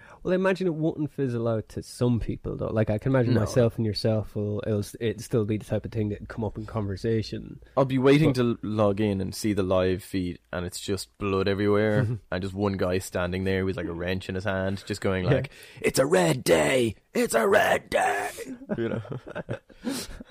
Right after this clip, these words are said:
Speaker 2: He's like, "All shiny and chrome." <laughs>
Speaker 1: This planet just got a lot redder.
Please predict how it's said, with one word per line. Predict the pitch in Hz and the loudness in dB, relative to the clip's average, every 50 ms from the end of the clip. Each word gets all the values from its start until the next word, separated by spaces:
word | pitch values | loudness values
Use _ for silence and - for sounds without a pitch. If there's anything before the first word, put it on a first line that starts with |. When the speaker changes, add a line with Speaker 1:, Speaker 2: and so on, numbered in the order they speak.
| 151 - - - - 110 - - - 110 - - - _ _ _ _ _ _ - - - - - | -14 -14 -14 -12 -10 -10 -10 -10 -14 -18 -20 -20 -20 _ _ _ _ _ _ -18 -14 -14 -2 4
Speaker 2:
He's | 233 247 247 | 6 6 6
like, | 233 220 202 | 6 4 4
"All | 196 185 160 135 143 | 4 4 4 4 2
shiny | - - 202 175 - 139 127 127 131 123 | 2 0 -2 -2 -2 -4 -6 -4 -4 -4
and | 117 120 120 110 | -4 -4 -6 -4
chrome." | - - - - - 285 - 107 117 107 104 95 - 120 131 - - - | -2 -2 0 0 -2 -4 -4 -6 -6 -8 -8 -8 -8 -6 -4 -4 -4 -4
<laughs> | - - | -2 0
Speaker 1:
This | 156 170 - - - 151 - | 0 0 2 0 -2 -2 0
planet | - - 123 123 117 113 104 104 98 - - - - - _ _ - - | 2 4 4 4 4 2 0 -2 -6 -8 -12 -14 -18 -20 _ _ -20 -14
just | - - - - - - - - | -12 -10 -10 -8 -10 -10 -10 -6
got | - 113 101 107 110 - | -4 -2 -2 -2 0 0
a | 135 | 0
lot | 107 95 101 101 101 104 - - | 0 0 -4 -6 -6 -6 -6 -4
redder. | 143 131 120 113 113 - - - - - - | -2 0 2 2 0 0 -2 -4 -4 -4 -6